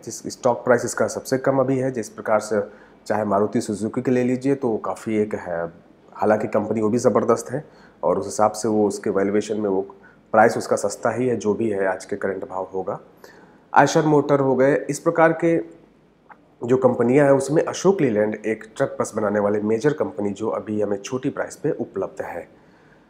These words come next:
तो जो लोग ऑटो सेक्टर में इन्वेस्ट करना चाहते हैं तो मुझे लगता है कि अशोक लीलैंड के पहले रिजल्ट्स, हाँ, यहाँ पे देखिए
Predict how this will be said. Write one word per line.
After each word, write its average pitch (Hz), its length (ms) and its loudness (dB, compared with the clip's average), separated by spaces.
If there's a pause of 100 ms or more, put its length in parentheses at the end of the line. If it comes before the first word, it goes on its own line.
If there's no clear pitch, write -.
(720)
तो 156 60 0
जो 151 180 6
लोग 175 260 6
ऑटो 147 460 6
सेक्टर 151 280 -2
में 139 120 0
इन्वेस्ट 113 240 -2
करना 135 240 0
चाहते 131 320 -2
हैं 139 100 -2
तो 120 80 -12
मुझे 120 180 -2
लगता 131 260 0
है 131 40 0
कि - 80 -2
अशोक 127 300 -2
लीलैंड 127 240 2
के - 80 -4
पहले 117 220 -2
रिजल्ट्स, 110 300 -4
हाँ, 101 180 -4
यहाँ 92 160 -2
पे 98 120 -4
देखिए 101 340 -4